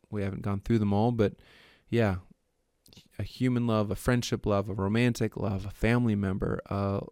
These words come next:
love of a sport, a love of an instrument, a love of an actor, a love of a, whatever it is, fill it in, right? Like, good loves,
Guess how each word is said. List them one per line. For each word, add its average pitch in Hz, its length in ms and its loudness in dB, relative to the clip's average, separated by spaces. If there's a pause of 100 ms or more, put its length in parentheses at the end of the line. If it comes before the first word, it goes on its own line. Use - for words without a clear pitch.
(100)
love 104 380 0
of 101 200 -4
a 98 200 -2 (260)
sport, - 420 2
a - 20 -2
love 104 180 2
of 104 80 -2
an 107 100 0
instrument, 104 580 -4
a 113 100 -8
love 104 340 -2
of 101 120 -4
an 104 80 -4
actor, 117 420 -4
a 104 80 0
love 104 260 0
of 104 140 -2
a, 101 180 -2 (840)
whatever 135 360 2
it 135 60 2
is, 110 180 2
fill 123 260 0
it 120 80 2
in, 107 140 2
right? 104 280 -2
Like, - 260 -6 (1040)
good 147 240 4
loves, - 540 2